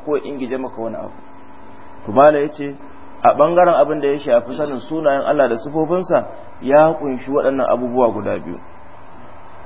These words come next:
Wa tadhkuruhu bi lisanik, sai kuma batun ka kiraye Allah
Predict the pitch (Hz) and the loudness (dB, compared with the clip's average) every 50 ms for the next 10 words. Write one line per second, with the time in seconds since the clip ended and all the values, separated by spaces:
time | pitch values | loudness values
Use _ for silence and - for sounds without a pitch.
0 | - - - - - - - 123 135 147 147 - 208 220 175 170 - - 190 196 | -16 -16 -14 -14 -14 -10 0 4 4 4 6 6 4 2 2 0 -2 0 2 2
1 | 185 180 175 160 165 170 170 165 - - - - - - - - 131 143 151 151 | 4 2 2 2 2 2 2 0 -2 -6 -14 -18 -18 -18 -16 -6 -4 -2 0 0
2 | 156 156 - 175 170 175 170 151 123 - - - - - - - - - - - | -2 2 4 6 6 6 6 2 -4 -10 -12 -14 -16 -16 -16 -16 -16 -16 -16 -14
3 | - - 165 180 - 180 196 196 180 175 - - 175 180 175 170 147 139 - 147 | 0 2 4 4 6 6 6 6 6 4 2 2 -2 -4 -2 -4 -4 -4 -4 -2
4 | 139 139 139 143 156 165 - - 170 175 175 156 123 | 2 4 4 4 4 4 4 4 2 2 4 2 0